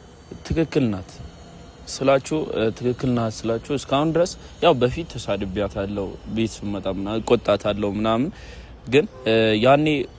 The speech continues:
ማን ጥፋተኛ እንደሆነ አልገባኝም ነበር። ግን አሁን ላይ ሁሉም ነገር ታውቆኛል፣ ማን ጥፋተኛ እንደሆነ። ብዙዎቻችሁም አልተረዳችሁም ማን ጥፋተኛ እንደሆነ። እና ቲጂ ያው መልካም ሰው ናት፣ በጣም ጥሩ ሰው ናት፣ ለእኔ የምትጨነቅ የምታስብ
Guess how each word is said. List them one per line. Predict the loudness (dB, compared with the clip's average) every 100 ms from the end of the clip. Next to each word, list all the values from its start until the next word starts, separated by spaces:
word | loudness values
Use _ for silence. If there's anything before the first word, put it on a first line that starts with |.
| -4 0 2
ማን | 2 2 2
ጥፋተኛ | -2 -2 0 0 0
እንደሆነ | 0 0 -2 -6 -6
አልገባኝም | -2 2 4 2 0 -2 -4
ነበር። | -6 -4 -4 -6 -12 -20 -20 -20 -18 -8
ግን | -4 -4 -2
አሁን | -2 0
ላይ | 2
ሁሉም | 0 0 4
ነገር | 4 4 2
ታውቆኛል፣ | 2 0 -2 -4 -4
ማን | -2 0 -2
ጥፋተኛ | 0 0 0 -2 -2
እንደሆነ። | -2 -2 -4 -4
ብዙዎቻችሁም | 0 2 2 0 0 0
አልተረዳችሁም | 0 0 -2 -2 -4 -6 -10 -8
ማን | -6 -6
ጥፋተኛ | -4 -4 -4 -6 -6
እንደሆነ። | -6 -4 -4 -4 -8 -12 -18 -20 -20 -8
እና | 0 0
ቲጂ | 0 -2 0 0 0
ያው | -2 -4 -4 2 2
መልካም | 4 2 2 2 2
ሰው | 2 0
ናት፣ | 0 -2 -6 -6
በጣም | 2 4 4
ጥሩ | 2 0 -2
ሰው | 0 -2
ናት፣ | 0 -4 2
ለእኔ | 4 6
የምትጨነቅ | 4 0 -2 2 4 2 2
የምታስብ | 0 2 2 0 0 -2